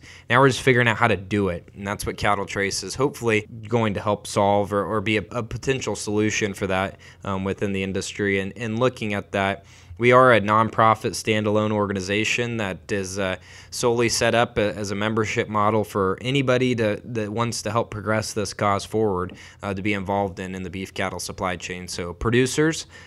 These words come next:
um, are, are the core component of what, what leads us, like you mentioned there. So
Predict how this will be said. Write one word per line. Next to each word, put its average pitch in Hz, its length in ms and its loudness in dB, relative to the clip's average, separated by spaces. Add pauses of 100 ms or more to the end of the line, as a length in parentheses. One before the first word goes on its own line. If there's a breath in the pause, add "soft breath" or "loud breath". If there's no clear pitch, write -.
(120)
um, 98 300 0
are, 98 240 2
are 107 140 2
the 98 100 0
core 120 200 6
component 95 520 -4
of 87 120 -8
what, 95 220 -2 (120)
what 101 260 -4
leads 92 280 -4
us, 90 140 -8
like 90 200 -8
you 90 60 -10
mentioned 90 380 -8
there. 90 180 -6
So 92 280 -6